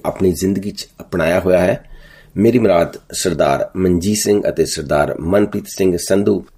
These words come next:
ਤੋਂ ਹੈ, ਜਿਨ੍ਹਾਂ ਨੇ ਸਿੱਖੀ ਸਰੂਪ ਤੇ ਬਾਣੀ 'ਚ ਰਹਿ ਕੇ ਆਪੋ ਆਪਣੇ ਬਿਜ਼ਨਸ ਕਾਰੋਬਾਰ 'ਚ ਜਿੱਥੇ ਸਫਲਤਾ ਹਾਸਲ ਕੀਤੀ ਹੈ, ਉੱਥੇ ਉਹ ਲੋੜਵੰਦਾਂ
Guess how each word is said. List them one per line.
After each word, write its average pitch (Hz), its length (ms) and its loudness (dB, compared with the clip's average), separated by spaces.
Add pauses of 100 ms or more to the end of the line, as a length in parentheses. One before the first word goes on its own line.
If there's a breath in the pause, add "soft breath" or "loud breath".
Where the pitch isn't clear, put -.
(140)
ਤੋਂ 104 180 4
ਹੈ, 90 280 -2 (140)
ਜਿਨ੍ਹਾਂ 101 340 2
ਨੇ 101 280 4
ਸਿੱਖੀ - 520 -2
ਸਰੂਪ 95 280 0 (260)
ਤੇ 95 80 2
ਬਾਣੀ 82 400 0
'ਚ 98 120 -2
ਰਹਿ 92 160 4
ਕੇ - 360 -2 (280)
ਆਪੋ 104 240 -2
ਆਪਣੇ 90 360 0
ਬਿਜ਼ਨਸ 98 720 0 (120)
ਕਾਰੋਬਾਰ 92 460 4
'ਚ - 140 -8
ਜਿੱਥੇ 85 340 -6
ਸਫਲਤਾ 95 540 -2
ਹਾਸਲ 85 260 -2
ਕੀਤੀ 78 360 -6
ਹੈ, 76 220 -4 (260 soft breath)
ਉੱਥੇ 110 380 0
ਉਹ 92 120 4
ਲੋੜਵੰਦਾਂ 92 640 4